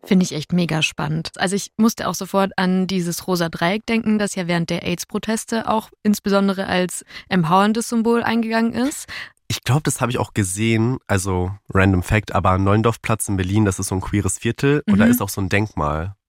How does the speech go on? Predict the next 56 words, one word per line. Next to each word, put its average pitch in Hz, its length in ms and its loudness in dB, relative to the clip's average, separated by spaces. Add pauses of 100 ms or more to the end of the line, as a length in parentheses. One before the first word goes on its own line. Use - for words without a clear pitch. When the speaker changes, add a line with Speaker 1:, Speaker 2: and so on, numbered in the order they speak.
(200)
Speaker 1:
Ah, 240 280 4
ja, 202 200 2
das 226 120 -2
kann 277 140 0
Speaker 2:
Mit 247 60 2
Speaker 1:
sein, 247 140 4
Speaker 2:
dem. 240 60 2
Speaker 1:
aber 226 140 2
dass 214 180 -2
es - 140 -10
vielleicht 208 280 -4
eher 208 280 2
an 202 80 0
den 196 100 -2
Nationalsozialismus 196 1000 -2
erinnert, 240 400 0
weil 190 200 2
dort 202 400 2
wurde 202 220 0
das 190 160 -4
Symbol 180 340 -4
auch 185 220 0
benutzt, 202 440 -2
und 190 140 -2
zwar, 185 280 0
um 190 140 -2
in 185 80 0
den 185 120 0
Konzentrationslagern 190 1200 0 (440)
schwule 214 280 2
Männer 190 280 2
zu 151 100 -12
kennzeichnen. - 640 -8 (340)
Speaker 2:
Ah, 104 600 4
okay, 101 300 -2
also 95 160 0
so 92 160 -4
zum - 160 -4
Beispiel 95 300 -2
wie 95 240 0
bei 92 160 0
den 92 160 0
Juden 92 340 0
mit 85 140 -2
dem 90 100 -4
gelben 87 220 0
Stern. 85 340 -2
Speaker 1:
Ja, 190 220 2
genau, 170 200 -2
das 175 160 -6
war 185 80 -6
dann 175 140 -4
auch 160 100 -6
so - 120 -8
ein 165 80 -12
Aufnäher. 170 560 -6